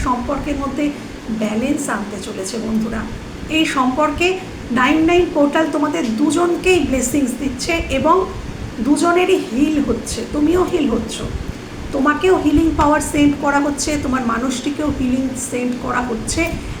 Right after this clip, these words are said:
অ্যাঞ্জেলের তরফ থেকে। দেখো, অ্যাঞ্জেলের তরফ থেকে তোমাদের দিকে কিন্তু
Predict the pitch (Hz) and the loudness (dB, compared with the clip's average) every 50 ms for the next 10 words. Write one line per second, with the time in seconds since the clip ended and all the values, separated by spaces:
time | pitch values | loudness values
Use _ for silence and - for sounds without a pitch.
0 | - - - 240 240 269 285 294 294 285 - 320 320 320 339 311 - - 294 262 | -8 -4 -2 0 2 4 6 6 6 6 4 4 2 4 2 0 0 -2 -2 0
1 | 247 240 226 226 - - - 240 220 240 240 - - - 415 523 523 - - - | 0 0 0 -2 -2 -2 0 0 0 0 -2 -2 -2 -4 -4 -4 -4 -6 -10 -8
2 | - - - - - - - - 247 269 285 294 294 285 349 359 359 370 381 - | -6 -6 -8 -8 -10 -8 -4 -2 2 4 6 6 6 6 4 4 4 4 4 4
3 | - 294 277 294 302 294 - - - 339 320 - 302 285 285 285 277 311 302 247 | 2 4 4 4 2 0 -2 -2 -2 -2 -2 0 0 2 2 2 2 2 0 0
4 | - 294 285 - 302 285 - 294 285 277 - | 0 0 0 0 0 0 0 0 0 0 -2